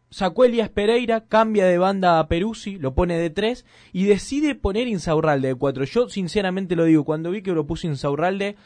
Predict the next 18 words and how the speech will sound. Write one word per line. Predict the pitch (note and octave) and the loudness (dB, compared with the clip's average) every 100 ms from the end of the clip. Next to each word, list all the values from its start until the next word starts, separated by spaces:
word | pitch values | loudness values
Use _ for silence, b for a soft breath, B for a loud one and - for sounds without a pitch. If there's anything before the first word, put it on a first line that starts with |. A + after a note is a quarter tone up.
| b b | b b
un | G#3 F#3+ | -6 -2
poco | A#3 A#3 G3 | 0 2 2
me | D#3 | 2
agarré | C#3+ C#3 B2+ | 2 2 0
la | G#2+ | -2
cabeza, | G#2+ G#2+ G#2 - F#2+ b b _ | -4 -4 -6 -10 -12 b b _
porque | D3 D3 B2 D3+ D3+ | -2 -2 0 0 0
no | D#3 G3+ | -2 -4
me | G3+ | -2
daba | F3+ F#3 | 0 0
la | E3+ D#3 | 0 -4
sensación | E3 D#3 D#3+ - G3+ | -8 -6 -6 -4 -4
que | E3+ | 0
le | C#3 B2+ | 0 2
podía | C#3 D#3+ D#3 | 2 4 4
dar | D3 B2+ | 2 0
esa | D3+ D#3 E3+ | -4 -4 -2
marca | F#3 F3+ C#3+ B2 A#2 | 2 2 2 -2 -4